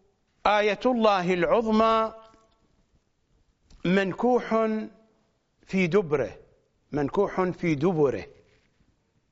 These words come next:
أو أنه يؤتى في دبره.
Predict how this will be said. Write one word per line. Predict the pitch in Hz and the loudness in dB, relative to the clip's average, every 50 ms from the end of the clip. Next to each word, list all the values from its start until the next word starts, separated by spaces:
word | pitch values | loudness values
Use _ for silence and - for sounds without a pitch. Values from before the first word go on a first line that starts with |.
| _ _ _ _ _ _ _ _ _ _ _ _ _ _ _ - | _ _ _ _ _ _ _ _ _ _ _ _ _ _ _ -4
أو | 151 165 165 | -2 0 0
أنه | 185 208 208 190 185 190 180 | 0 0 0 0 0 0 0
يؤتى | 185 233 233 - - - 180 151 127 104 - - - - _ _ _ _ _ _ _ _ _ _ _ _ _ _ _ _ _ _ _ _ _ _ _ _ _ _ - | 2 0 0 -2 -2 0 0 0 0 -4 -8 -14 -20 -20 _ _ _ _ _ _ _ _ _ _ _ _ _ _ _ _ _ _ _ _ _ _ _ _ _ _ -10
في | - - 185 165 | -4 -2 0 0
دبره. | 143 180 170 135 135 117 - - | 0 0 0 0 -2 -2 -4 -6